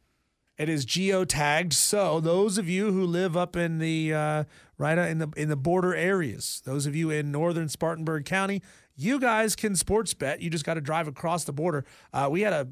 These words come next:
a, a betting expert on a few weeks ago, and I asked him, like, just how good "Just how good a-, are the geolocators?" And he goes, "Oh, they're good."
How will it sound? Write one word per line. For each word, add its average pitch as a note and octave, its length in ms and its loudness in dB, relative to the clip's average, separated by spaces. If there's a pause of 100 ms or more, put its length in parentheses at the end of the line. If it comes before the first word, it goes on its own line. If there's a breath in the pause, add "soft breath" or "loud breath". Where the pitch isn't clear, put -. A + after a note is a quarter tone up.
a, C3 560 -6
a A2+ 40 -6
betting E3 300 0
expert D3+ 340 0
on C3+ 300 2 (260 soft breath)
a - 40 -20
few E3 160 0
weeks E3 240 0
ago, A2+ 260 0
and A#2 140 -2
I C3 60 -2
asked C#3+ 220 0
him, B2 40 -6
like, A#2 120 -4
just E3 220 -2
how F3+ 180 2
good A#2 640 -2 (680)
"Just D#3+ 160 0
how F#3 160 2
good D3+ 320 0
a-, D#3+ 80 -4
are B2+ 400 -6
the B2+ 80 -4
geolocators?" C#3+ 1080 -2 (540)
And C#3+ 80 -4
he C#3 60 0
goes, A#2+ 140 0
"Oh, B2 140 0
they're B2+ 140 -2
good." A2+ 260 -6